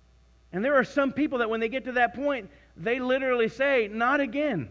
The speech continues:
I, I might marry a lot of different people, but I won't marry a pastor." And that was my concern. And I remember sitting down with her and saying, "Listen, I want to pursue this relationship.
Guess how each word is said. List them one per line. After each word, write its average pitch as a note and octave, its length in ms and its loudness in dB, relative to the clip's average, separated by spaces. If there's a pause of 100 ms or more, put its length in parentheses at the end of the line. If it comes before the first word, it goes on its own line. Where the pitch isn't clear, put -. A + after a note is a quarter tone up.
(500)
I, A3+ 260 6
I C4 40 6
might C#4 240 4
marry C4 300 4
a A#3+ 60 6
lot B3+ 180 4
of C4 60 -2
different B3+ 200 -4
people, C4+ 220 -2
but A3 120 2
I G#3+ 80 6
won't A#3 280 -2
marry B3+ 420 2 (240)
a G3 60 -4
pastor." B3+ 400 -4
And A3 100 -4
that D4 120 -2
was C4 140 -8
my A3+ 200 -4
concern. A#3+ 560 -8 (1700)
And G3 120 -2
I G#3+ 40 2
remember B3+ 340 -4
sitting A3+ 320 -8
down A#3+ 200 -4
with A#3+ 120 -6
her F#3+ 100 -2
and F3+ 100 -4
saying, A#3 320 -8
"Listen, G#3 340 -6
I G#3 180 -4
want A3+ 360 -8
to G#3 140 -14
pursue F#3+ 400 -12
this G3 240 -8
relationship. D#3+ 760 -10